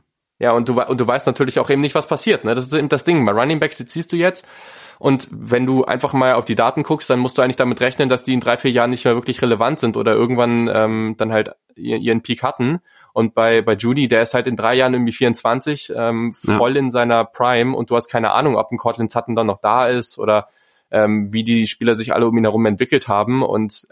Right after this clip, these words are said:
Speaker 1: ja, also der Value ist einfach, ist einfach zu groß, die,
Speaker 2: Auf jeden
Speaker 1: als
Speaker 2: Fall.
Speaker 1: dass du den jetzt da ignorieren darfst. Also das würde ich auf keinen Fall machen.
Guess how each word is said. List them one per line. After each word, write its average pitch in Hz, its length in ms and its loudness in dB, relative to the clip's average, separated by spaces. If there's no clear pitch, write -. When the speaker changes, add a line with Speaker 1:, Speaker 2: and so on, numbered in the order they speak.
Speaker 1:
ja, 107 220 0
also 101 220 -2
der 98 160 0
Value 123 200 2
ist 107 120 0
einfach, 110 340 -2
ist 113 200 -6
einfach 107 200 -2
zu 131 220 -6
groß, 120 560 0
die, 110 120 2
Speaker 2:
Auf - 100 0
jeden 110 160 -2
Speaker 1:
als - 80 -2
Speaker 2:
Fall. - 60 -6
Speaker 1:
dass 110 120 -2
du 107 60 -8
den 107 140 2
jetzt 104 200 0
da 98 40 4
ignorieren 104 460 2
darfst. 92 320 -6
Also 101 220 0
das 98 220 -2
würde 98 100 0
ich - 60 0
auf 95 100 -2
keinen 95 220 -4
Fall - 160 -2
machen. 104 260 -4